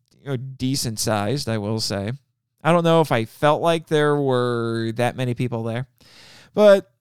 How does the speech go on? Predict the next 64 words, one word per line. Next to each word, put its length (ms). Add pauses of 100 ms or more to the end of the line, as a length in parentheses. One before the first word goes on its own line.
(500)
in 100
the 100
same 340
room 180
where 80
they're 120
having 220
the 100
foam 360
wars 480
that 340
I 140
was 160
a 40
little 200
underwhelmed 520
by, 280 (520)
I 140
saw 300
that 120
they 120
were 80
gonna 160
be 80
having 280
laser 360
tag. 340 (720)
So 80
I 60
thought, 260
"Oh, 220
why 340
not? 320
I'll 300 (580)
play 220
around 380
with 140
that 220
for 100
a 60
little 220
bit, 160
and 80
then 120
I'll 160
head 220
home." 260 (380)
After, 280
you 120
know, 80
taking 280
a 20
look 180
around 360
the 60
place, 200
I'd 220
never 180
been 180
to 80
the 80
Century 380
Center 300
before. 360